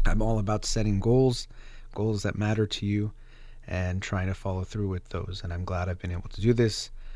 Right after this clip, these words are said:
for the past five years. And I must say the accountability of having to talk about it on the show is a huge part of why I've been able to do it. So knowing that I have to finish the book and also know the book well enough to be able to talk about it has served to really make me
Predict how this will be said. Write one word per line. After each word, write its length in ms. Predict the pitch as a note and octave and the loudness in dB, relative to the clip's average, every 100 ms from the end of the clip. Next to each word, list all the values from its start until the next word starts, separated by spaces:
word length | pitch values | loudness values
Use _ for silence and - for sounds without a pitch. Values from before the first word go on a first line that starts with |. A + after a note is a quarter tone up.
| - - | -10 -10
for 440 | - G2+ G2 F#2 | -6 -4 -2 -2
the 100 | F2 | -4
past 400 | - G2+ F#2+ - | -4 -4 -4 -6
five 340 | - F#2+ F#2 | -4 -2 0
years. 500 | G#2 C#3 C#3 C3 - - - - - | 4 6 8 6 0 -12 -16 -18 -6
And 80 | G#2 | 0
I 40 | |
must 200 | A2+ A#2 | 4 4
say 140 | - A2+ | 6 4
the 100 | G2+ | 4
accountability 800 | G2 B2 A#2+ G#2 C#3+ D3 B2 A2+ | 2 4 4 6 6 6 6 4
of 80 | |
having 340 | - A#2 A2 G#2+ | 4 0 2 0
to 60 | |
talk 320 | G2 - A2+ - | 0 0 0 0
about 240 | G#2 G2+ | -2 0
it 100 | F#2+ - | -2 -2
on 180 | G#2 | -2
the 80 | F#2+ | -2
show 480 | - - C#3+ B2 A2 - - - - - | -2 4 6 6 2 -8 -20 -20 -14 -6
is 160 | G2+ | -2
a 80 | G2+ | -2
huge 580 | F#2+ - E3+ E3+ B2 G#2+ | -2 2 6 6 4 0
part 260 | - A2+ | 0 0
of 120 | F#2+ F#2+ | 0 -2
why 320 | G#2 G2+ G2 | -2 -2 -2
I've 160 | F#2 | -4
been 160 | F#2+ F2+ | -4 -4
able 420 | G2+ F#2 F2+ F2 - - | -4 -4 -6 -8 -10 -16
to 120 | - F#2+ | -10 -4
do 280 | F#2+ A2+ | 2 2
it. 180 | F#2 - - - - - | 0 -6 -20 -18 -18 -12
So 120 | - | -2
knowing 360 | G2 G#2+ A2+ G#2 | 2 6 6 4
that 120 | G2+ | 2
I 80 | F#2+ | 2
have 200 | G2+ G2 | 0 -2
to 100 | G2 | -2
finish 380 | - D3+ D3 - | 4 6 6 2
the 80 | |
book 280 | A2+ A#2+ - - - - - - - - | 2 2 0 -16 -18 -14 -14 -14 -12 -4
and 140 | G#2 | 0
also 720 | G#2+ A2 - A2+ A2 G#2 G2 | 0 0 -2 -2 0 0 0
know 260 | F#2+ A2 C3+ | 2 6 6
the 140 | A#2+ | 6
book 300 | G2+ A#2 - | 4 2 2
well 280 | G#2 A2 A#2+ | 2 4 6
enough 280 | A#2 A2 - | 6 4 2
to 80 | G#2 | 0
be 80 | G2+ | 2
able 100 | G2 | 2
to 80 | |
talk 320 | F#2+ A#2+ B2+ A2 | 2 4 4 4
about 300 | F#2+ F#2 F#2+ | 0 0 0
it 120 | F#2 | -2
has 200 | G2+ F#2 | -2 -2
served 480 | - G#2+ G#2+ F#2+ - | 2 4 4 2 -2
to 160 | - | -2
really 260 | G2 G2+ G2+ | 0 2 2
make 320 | F#2 G2 - | 2 0 0
me 220 | F#2+ F#2 | -2 -2